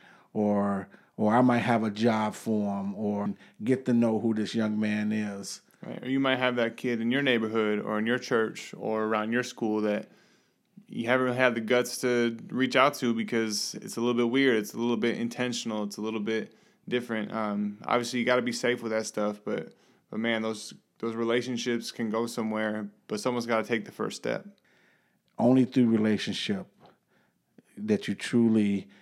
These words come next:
Speaker 1: can really do God's work. Uh, you can't do it at a distance. You can't do it with just dropping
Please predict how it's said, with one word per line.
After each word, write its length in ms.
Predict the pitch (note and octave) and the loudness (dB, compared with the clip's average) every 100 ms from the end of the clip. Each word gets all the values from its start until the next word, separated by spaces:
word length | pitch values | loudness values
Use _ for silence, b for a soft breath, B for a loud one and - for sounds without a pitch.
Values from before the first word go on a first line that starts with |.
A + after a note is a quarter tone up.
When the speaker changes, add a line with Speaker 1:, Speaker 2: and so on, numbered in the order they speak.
| b - | b 0
Speaker 1:
can 180 | A2 | 4
really 200 | A2 G#2+ | 6 4
do 180 | G2+ G#2+ | 4 0
God's 380 | G2+ G#2+ G2+ G2 | 4 2 2 -2
work. 460 | G#2 G2+ G2 - - _ _ _ _ _ _ - | 2 2 0 -6 -20 _ _ _ _ _ _ -4
Uh, 120 | G#2 G2+ | 0 2
you 140 | G2+ | 0
can't 280 | - A#2+ G#2+ | 2 2 4
do 120 | A2+ | 4
it 80 | A2 | 4
at 100 | G#2 | 2
a 80 | G#2 | 0
distance. 540 | G2+ G#2 - G#2+ - | 0 -2 -2 -4 -2
You 80 | G2+ | -6
can't 340 | - A#2+ G#2+ | 2 2 2
do 180 | G#2+ A2 | 2 4
it 40 | G2+ | 4
with 180 | G#2 | 0
just 220 | G#2 G2 G#2+ | -2 -4 0
dropping 600 | A2+ G#2 - G#2 G2+ | 0 0 0 2 2